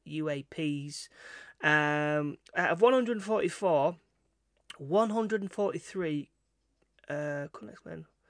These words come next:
couldn't explain, oh, couldn't explain one hundred and forty-three of the one hundred forty-four of the U-, U A Ps identified as military pilots. So, so it could be,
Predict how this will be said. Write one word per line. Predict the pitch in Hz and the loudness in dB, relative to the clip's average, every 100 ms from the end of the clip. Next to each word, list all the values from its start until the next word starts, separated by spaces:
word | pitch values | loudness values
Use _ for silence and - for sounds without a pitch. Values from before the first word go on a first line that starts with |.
| _ _ - | _ _ -6
couldn't | 240 269 | -4 -4
explain, | 202 - 214 220 147 - | -6 -8 -2 0 -2 -4
oh, | 180 - | -10 -8
couldn't | 277 381 | -6 -4
explain | 87 - - 147 135 147 | -4 -6 -6 -4 -4 -4
one | 180 202 | -2 -2
hundred | 214 202 190 | -2 -4 -4
and | 175 | -2
forty-three | 190 175 - 160 151 | -2 -2 -4 -4 -2
of | - 143 | -4 -4
the | 147 | -4
one | 156 165 | -4 -4
hundred | 160 151 147 | -6 -8 -8
forty-four | - 151 - 135 135 131 - - - _ | -6 -8 -6 -6 -6 -8 -18 -20 -20 _
of | 156 147 143 | -2 -2 -2
the | 147 | -4
U-, | 147 160 160 156 - - | -2 0 0 -2 -6 -8
U | 151 160 151 | -2 0 0
A | 147 | -4
Ps | - 160 143 139 | -6 -6 -6 -6
identified | 135 147 143 - 139 131 - - - _ - | -8 -8 -10 -8 -6 -6 -12 -20 -20 _ -10
as | 139 | -8
military | 147 147 - 143 | -6 -8 -8 -12
pilots. | - - 135 120 - | -12 -8 -6 -4 -2
So, | - | 0
so | 170 | -2
it | - | -2
could | - 214 185 | 2 2 2
be, | - | -4